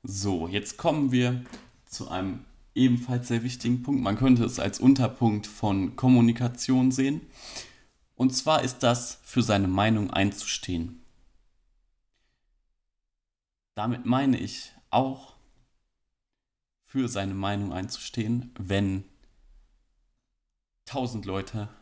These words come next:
die mit einem irgendwo sind, angenommen in einem großen Raum, wenn tausend Leute dagegen sind, dass man trotzdem seiner Meinung treu bleibt.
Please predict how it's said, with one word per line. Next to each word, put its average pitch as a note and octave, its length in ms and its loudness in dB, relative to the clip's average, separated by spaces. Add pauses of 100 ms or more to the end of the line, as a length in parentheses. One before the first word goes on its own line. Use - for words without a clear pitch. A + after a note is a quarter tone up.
(300)
die G2+ 180 -2
mit B2+ 220 8
einem G2+ 480 2 (1500)
irgendwo G#2 380 0
sind, G2+ 480 -6 (280)
angenommen F#2+ 540 2
in G2 160 0
einem F#2+ 220 0
großen F#2+ 360 -4
Raum, F2+ 400 -4 (400)
wenn F#2 120 -6
tausend A#2 360 0
Leute G2+ 240 0
dagegen G2 340 -2
sind, F#2 160 -6
dass F2 180 -8
man E2+ 100 -8
trotzdem F2+ 680 -6 (280)
seiner F2 320 -4
Meinung F2 540 -4 (1200)
treu A2+ 240 2
bleibt. - 440 -8